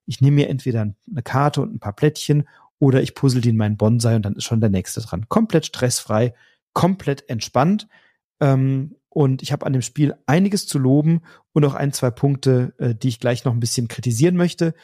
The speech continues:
Aber, ähm, ja, wir waren uns beide einig, das könnte durchaus ein Spiel sein,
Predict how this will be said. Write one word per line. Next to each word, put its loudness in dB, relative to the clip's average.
Aber, 0
ähm, -2
ja, 2
wir 0
waren 0
uns -8
beide 0
einig, -2
das -10
könnte 0
durchaus -2
ein -10
Spiel -6
sein, 2